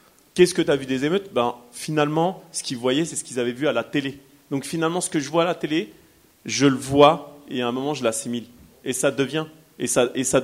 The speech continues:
c'est très, très lourd. Donc effectivement, c'est une forme d'idéologie. C'est qu'on rabaisse en fait ces habitants, c'est que finalement,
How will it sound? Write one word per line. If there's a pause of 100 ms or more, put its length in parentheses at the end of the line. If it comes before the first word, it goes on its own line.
(100)
c'est
très,
très
lourd. (200)
Donc
effectivement, (240)
c'est
une
forme
d'idéologie. (260)
C'est
qu'on
rabaisse
en
fait
ces
habitants, (240)
c'est
que
finalement,